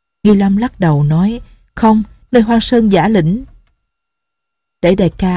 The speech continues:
ở một mình, không có người bên cạnh chăm sóc thì làm sao được?" Lệnh Hồ Xuân đáp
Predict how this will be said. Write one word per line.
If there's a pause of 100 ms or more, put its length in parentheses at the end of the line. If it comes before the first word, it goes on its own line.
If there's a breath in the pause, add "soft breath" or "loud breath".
ở
một
mình, (400 soft breath)
không
có
người
bên
cạnh
chăm
sóc
thì
làm
sao
được?" (1040)
Lệnh
Hồ
Xuân
đáp